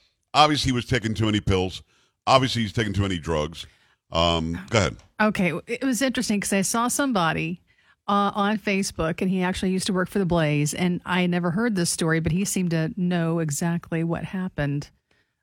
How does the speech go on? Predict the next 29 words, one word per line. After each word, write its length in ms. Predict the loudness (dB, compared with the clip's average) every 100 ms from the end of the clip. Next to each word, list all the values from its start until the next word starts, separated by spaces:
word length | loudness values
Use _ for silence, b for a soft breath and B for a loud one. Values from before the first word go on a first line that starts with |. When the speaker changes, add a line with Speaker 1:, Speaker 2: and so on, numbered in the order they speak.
| _
Speaker 2:
um, 260 | 0 0 0
at 140 | -2
the 80 | -2
time 240 | 0 0
of 80 | 0
his 160 | -2 -2
death. 300 | -4 -6 -2
Speaker 1:
What 160 | 2
did 80 | 2
he 140 | 2 0
say? 220 | 0 -2 -4 B B B
Speaker 2:
That 420 | 0 2 4 2
he 220 | 0 0
had 180 | 0 0
been 140 | 0 0
taking 420 | 0 0 0 -2
so 340 | -2 0 0
many 220 | 0 0
narcotics 1120 | 2 0 -2 -2 -2 0 0 -2 -4 -6 -8 b b b b _
that 920 | -2 2 2 4 2 0 -4 -8 -10 -16 -6
his 680 | 0 2 2 2 0 -2 -6 B B B _
bowels 560 | 0 2 4 2 2 2
were 160 | 2
all, 600 | 2 2 4 4 4 0 b b b b b _
um, 540 | -2 0 -2 -4 -8 -10 _ _ b b _
impacted, 760 | 0 2 2 2 0 0 0 0
and 200 | 2 2 0
he 160 | 0
was, 240 | 0 -2